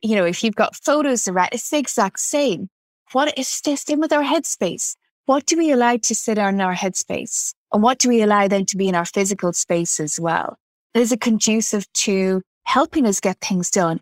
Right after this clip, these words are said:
If that's the space we wanna be in, when we step into that space of productivity, when we step out of it, when, you know, we just want some mental clarity or some headspace,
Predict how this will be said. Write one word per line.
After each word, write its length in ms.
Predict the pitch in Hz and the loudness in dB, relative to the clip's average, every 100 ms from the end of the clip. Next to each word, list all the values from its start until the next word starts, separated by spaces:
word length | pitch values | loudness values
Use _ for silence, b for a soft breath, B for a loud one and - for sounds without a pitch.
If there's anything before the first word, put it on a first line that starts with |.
| - | 0
If 280 | 269 302 - | 2 2 2
that's 320 | 254 254 - | 0 0 -2
the 80 | 240 | -4
space 360 | - 226 233 233 | -2 -2 -2 -2
we 60 | |
wanna 220 | 208 208 | -2 0
be 220 | 196 220 233 | 0 0 0
in, 120 | 180 | 0
when 120 | 196 | -2
we 100 | 214 | -2
step 400 | 208 - 226 - | -4 -2 -2 0
into 180 | 240 - | -2 0
that 200 | 214 202 | 0 -2
space 300 | - 202 190 | -2 -2 -2
of 140 | 190 - | -6 0
productivity, 800 | 196 190 - 262 240 180 - 226 _ _ - | 0 0 0 -2 0 0 -2 -6 _ _ -4
when 100 | 214 | -2
we 60 | |
step 300 | 208 - 202 - | 0 0 0 2
out 240 | 226 269 | 2 4
of 100 | 240 | 2
it, 160 | 170 170 - | 2 -2 -2
when, 220 | 226 208 - | -2 -2 -4
you 200 | - 226 | -10 -4
know, 60 | |
we 100 | 233 | 0
just 300 | 202 233 - | 0 0 0
want 480 | 226 226 226 - - - | 2 0 0 -4 -4 -4
some 240 | - 202 | 0 2
mental 380 | 214 214 - 185 | 4 2 2 0
clarity 540 | - - 202 220 - | -2 0 2 2 0
or 80 | 196 | -4
some 200 | 190 180 | -4 -4
headspace, 840 | 170 - 220 - - - - - | -2 -2 -2 -2 -4 -6 -6 -10